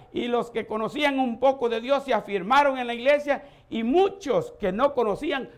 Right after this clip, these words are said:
comenzaron a ir a la iglesia y aceptaron a Cristo. Hay una estadística que habla que después del nueve once hubo un impacto en las iglesias. Todos pensaban que iba a ser lo mismo después de la pandemia.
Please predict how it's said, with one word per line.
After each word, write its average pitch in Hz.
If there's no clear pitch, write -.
comenzaron 220
a 160
ir 190
a 180
la 170
iglesia 180
y 147
aceptaron 135
a 123
Cristo. -
Hay 147
una 175
estadística 185
que -
habla 143
que 139
después 139
del 208
nueve 185
once 254
hubo 196
un 185
impacto 180
en 139
las 117
iglesias. 127
Todos 170
pensaban 151
que -
iba 156
a 143
ser 147
lo 147
mismo 151
después 135
de 160
la 131
pandemia. 120